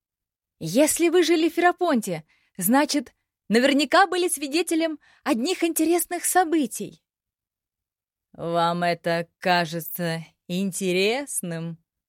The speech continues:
В голосе мертвеца прозвучало раздражение. Он дернул повод так, что чуть не свернул голову коню. «А мне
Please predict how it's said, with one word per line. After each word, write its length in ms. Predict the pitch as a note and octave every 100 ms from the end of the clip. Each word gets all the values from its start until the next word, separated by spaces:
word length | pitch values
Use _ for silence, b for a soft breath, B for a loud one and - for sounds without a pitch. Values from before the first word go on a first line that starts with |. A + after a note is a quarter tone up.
| _ _ _ _ _
В 140 | F3 F#3
голосе 440 | F#3+ F#3+ F#3 -
мертвеца 540 | F#3 - F#3+ F3+ A#3 A#3
прозвучало 640 | F#3+ F3 E3+ - F#3+ F#3
раздражение. 800 | F#3 F3+ G3 F#3 F3 D#3 E3 F3 _ _ _ _ _ _
Он 260 | F#3 G#3 F3
дернул 440 | A3+ B3+ A3 G#3
повод 420 | G3 A#3 G#3 G3+ -
так, 340 | C#4 C4 - _ _ _ _
что 300 | - - G#3+
чуть 340 | - C#4+ -
не 120 | A#3+ B3
свернул 540 | - A3 A3 A#3 B3+
голову 420 | G3 A#3+ A#3 G#3+
коню. 460 | A3 A#3 G#3 E3 D#3+ _ _ _ _ _ _ _ _ _
«А 260 | - F#3 G3+
мне 680 | G3+ G#3 G#3 G#3 G3 F#3